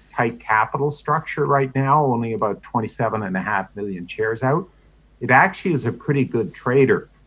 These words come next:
uh, because the shares are widely held. So you can buy open market. Uh, in fact, Thursday last week,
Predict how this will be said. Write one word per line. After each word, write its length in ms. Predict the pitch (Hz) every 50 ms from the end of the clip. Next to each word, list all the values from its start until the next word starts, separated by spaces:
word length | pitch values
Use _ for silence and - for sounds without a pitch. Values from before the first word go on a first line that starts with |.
| _ _ _ -
uh, 160 | 104 104 101
because 400 | 87 107 98 - - 123 101 -
the 100 | 117 110
shares 460 | - - - 139 135 139 143 139 -
are 80 | 117 98
widely 480 | 98 107 110 110 113 110 95 95 90
held. 460 | - - 107 107 104 95 82 78 - - - _ _ _ _ _ _
So 260 | - - 123 120 123
you 180 | 117 120 120
can 340 | 120 - 139 139 147 151 156
buy 280 | 151 143 135 131 135 139
open 340 | 127 123 131 131 - 147 143
market. 540 | 135 120 113 113 120 - - 196 247 254 - _ _ _ _ _ _ -
Uh, 220 | 117 117 113 113 113 110
in 80 | -
fact, 320 | - 139 123 120 120 135 -
Thursday 560 | - 147 139 147 151 147 131 - 143 127 120
last 460 | 117 117 117 110 98 98 - - -
week, 320 | 131 180 185 156 127 -